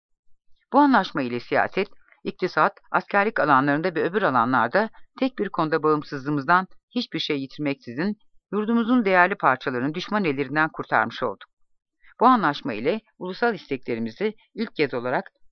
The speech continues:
batılı devletlerden biri kabul etmiş ve onaylamış oldu. Gerçek zafer ekonomik zaferdir. Gazi Mustafa Kemal, Büyük Zafer'in yıl dönümünde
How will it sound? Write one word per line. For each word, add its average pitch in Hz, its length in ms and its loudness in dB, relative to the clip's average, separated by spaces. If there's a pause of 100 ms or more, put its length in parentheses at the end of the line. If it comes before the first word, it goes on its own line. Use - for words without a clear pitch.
batılı 190 380 -2
devletlerden 139 760 -2 (220)
biri 151 200 -4
kabul 147 240 -2
etmiş - 520 -8
ve 160 80 0
onaylamış 123 560 -2
oldu. 92 320 -6 (2750)
Gerçek 220 380 2
zafer 170 420 4 (100)
ekonomik 160 380 0
zaferdir. 110 640 -2 (440)
Gazi 208 280 6
Mustafa 165 380 4
Kemal, 131 340 2 (280)
Büyük 240 200 2
Zafer'in 160 380 2
yıl 175 180 0
dönümünde 123 480 0